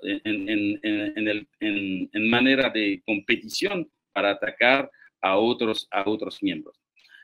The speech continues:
Y, pero lo que tenemos, estamos asistiendo a algo muy particular ahora. Es, es que las bandas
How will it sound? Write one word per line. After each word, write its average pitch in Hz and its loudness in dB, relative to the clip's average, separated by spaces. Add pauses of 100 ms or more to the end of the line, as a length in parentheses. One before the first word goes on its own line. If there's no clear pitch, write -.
(120)
Y, 180 2 (220)
pero 180 6
lo 127 4
que 233 0
tenemos, 101 -2
estamos 202 -4
asistiendo 117 -2
a 107 2
algo 110 2 (240)
muy 180 4
particular 107 0
ahora. 87 -4 (120)
Es, - -4 (500)
es 110 -2
que 147 6
las 123 2
bandas 185 2